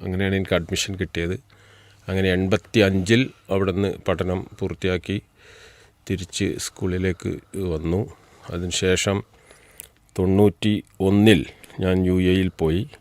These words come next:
അവിടെ അബുദാബി സിവിൽ കോർട്ടിൽ ട്രാൻസ്ലേറ്ററായിട്ട് പതിനൊന്ന് വർഷം ജോലി ചെയ്തു. വീണ്ടും തിരിച്ചു വന്ന് സ്കൂൾ ജോയിൻ ചെയ്തു. രണ്ടായിരത്തി പതിനാലിൽ റിട്ടയർ ചെയ്തു.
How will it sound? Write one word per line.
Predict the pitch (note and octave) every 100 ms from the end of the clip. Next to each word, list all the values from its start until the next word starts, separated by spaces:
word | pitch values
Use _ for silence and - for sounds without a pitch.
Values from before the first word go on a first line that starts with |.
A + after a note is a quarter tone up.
| _ _ _ - - _ _ - -
അവിടെ | F#2 F#2 -
അബുദാബി | F2+ F#2 F#2+ F#2+ F#2 F2+ G#1 _ _
സിവിൽ | - - G2+ G#2+
കോർട്ടിൽ | G2+ G2+ F#2 - E2 - - - - - _ _ - - - - _ -
ട്രാൻസ്ലേറ്ററായിട്ട് | G2+ G2+ - G#2+ G#2 - A2 G2 - A2 - _ - - -
പതിനൊന്ന് | G2+ F#2+ G2 G#2
വർഷം | F#2+ - F#2+
ജോലി | F#2 F2+
ചെയ്തു. | F#2 E2+ F#2+ F3 - _ _ _ _ _ _ _ _ A2
വീണ്ടും | G2 F#2 G2+ G2+
തിരിച്ചു | E2+ -
വന്ന് | G2 F#2+
സ്കൂൾ | - - G2 G2 - - - _ _ _ _ _ _ - - _ _ -
ജോയിൻ | F#2 F#2
ചെയ്തു. | F2+ E2 F#2+ - _ _ _ - E2 F#2
രണ്ടായിരത്തി | F#2+ G2 F#2+ F#2
പതിനാലിൽ | F#2+ F2+ F#2+ G2+ G#2+ - -
റിട്ടയർ | F2+ - F2+
ചെയ്തു. | D#2+ - -